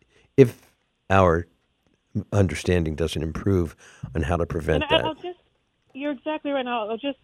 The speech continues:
Speaker 2: add, we're, we both, right, we were talking about that they're all for accountability, which is important. But if we do want to break these cycles so they don't continue in a family or in a community, we really have to talk about the root causes of it. We have to sometimes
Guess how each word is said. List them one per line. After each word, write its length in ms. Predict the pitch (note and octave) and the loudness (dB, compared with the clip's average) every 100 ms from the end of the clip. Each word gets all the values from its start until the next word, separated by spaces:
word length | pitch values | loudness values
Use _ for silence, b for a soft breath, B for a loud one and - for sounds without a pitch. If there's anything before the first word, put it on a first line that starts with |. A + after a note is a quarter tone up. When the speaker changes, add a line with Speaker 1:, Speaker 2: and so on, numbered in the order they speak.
| - | -8
Speaker 2:
add, 520 | G#3 G#3+ G#3+ F#3+ F3 - - - | 0 4 4 2 -2 -10 -20 -12
we're, 220 | A3+ A#3 G#3+ - G3+ D#3+ F#3 _ | 0 0 0 -8 -20 -18 -20 _
we 220 | F#3+ A#3+ A3 | -2 0 4
both, 300 | B3 C4 B3+ G3 | 6 6 2 -2
right, 140 | F#3 | 0
we 80 | F#3 | -2
were 60 | |
talking 360 | F#3+ - C4+ G#3+ | -4 -4 -4 -4
about 240 | F#3+ F3+ | -4 -4
that 80 | F3 | -4
they're 80 | F#3 | -4
all 280 | G#3 B3+ C4 | 0 0 -2
for 140 | A#3 G3 | -6 -8
accountability, 1000 | - - G3+ F3+ D#3+ F3 F#3 D3 B2 _ | -8 -8 -8 -6 -2 0 0 -4 -12 _
which 160 | - G3 | -6 -4
is 100 | F#3 | -4
important. 680 | F3+ - - A3 D#3 D3+ - b b b b | -4 -6 0 0 0 -8 -20 b b b b
But 60 | A3+ | -4
if 60 | G#3+ | 0
we 140 | A#3+ | 0
do 340 | F#3+ A#3 C4+ | 0 -2 -2
want 240 | C4 A3+ G#3 | -2 -2 -2
to 40 | |
break 280 | F3+ G3 - | -2 -4 -4
these 160 | G3 - - | -12 -4 4
cycles 400 | G3 F#3+ F3 E3 | 4 4 -2 0
so 80 | F#3 | 0
they 100 | F3+ | 0
don't 180 | G3 G3 | 0 -4
continue 520 | G3+ F#3 G#3+ G#3 F#3+ | -8 -8 -8 -6 -6
in 80 | E3+ | -8
a 80 | - | -8
family 500 | F#3+ F#3+ F#3 E3 C3+ C#3 | -4 -2 -2 -4 -6 -6
or 80 | |
in 60 | E3+ | -6
a 60 | E3+ | -8
community, 720 | - F3+ G3 G#3 D#3 A#2 A2+ B B B | -8 -4 -2 0 -2 -6 -10 B B B
we 120 | A#3 B3 | 6 8
really 360 | A#3+ A#3+ A#3 - | 8 8 4 -2
have 260 | B3 B3 - | -4 -6 -12
to 80 | A3+ G#3+ | -16 -12
talk 180 | G#3+ | -10
about 380 | G#3 E3 D#3 D#3+ _ E3 | -10 -10 -10 -12 _ -14
the 80 | |
root 180 | F#3 F#3+ - | -10 -10 -10
causes 340 | G3 F#3+ F#3 | -8 -8 -8
of 160 | E3+ D#3 | -14 -14
it. 80 | D#3 | -16
We 100 | E3+ | -16
have 220 | G3 G3 | -14 -16
to 100 | G3 - | -14 -8
sometimes 560 | G#3 A#3+ F#3 F3+ F3+ | -8 -6 -6 -6 -8